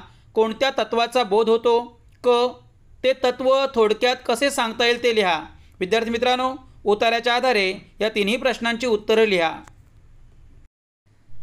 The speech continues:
प्रश्न क्रमांक चार, खालील प्रश्नांची उत्तरे लिहा. कोणताही एक, गुण पाच.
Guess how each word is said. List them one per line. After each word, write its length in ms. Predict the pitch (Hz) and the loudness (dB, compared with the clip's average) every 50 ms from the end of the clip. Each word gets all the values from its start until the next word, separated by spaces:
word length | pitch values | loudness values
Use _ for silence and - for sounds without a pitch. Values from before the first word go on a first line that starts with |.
| - - - - | -8 -10 -6 -2
प्रश्न 340 | - 254 269 - - 294 311 | -2 0 0 0 0 -2 -2
क्रमांक 420 | 311 311 277 254 262 262 254 262 | 0 -2 -2 -2 -2 -4 -2 -2
चार, 460 | 285 277 - 247 196 180 175 170 175 202 - - | -2 -2 0 0 0 2 0 0 -2 -6 -4 -2
खालील 280 | 220 220 233 254 269 | -2 0 0 -2 -2
प्रश्नांची 500 | 220 269 240 226 - 240 240 233 233 262 | -2 -2 -2 -2 -2 -4 -6 -4 -2 0
उत्तरे 420 | 247 208 196 202 - 233 233 240 226 | 0 0 0 0 0 0 0 0 0
लिहा. 280 | 240 233 226 226 233 | 0 2 2 0 0
कोणताही 580 | 226 - 220 202 202 202 - 226 214 233 233 220 | 0 -2 -2 -2 0 -2 -2 -2 -2 -2 -2 0
एक, 280 | 214 226 233 233 - - - - - - - - 160 | 2 2 0 0 -4 -10 -20 -20 -20 -20 -20 -6 -2
गुण 160 | 185 220 240 | 0 0 0
पाच. 420 | 233 233 214 185 170 165 - - | 0 -2 0 0 0 -2 -4 -10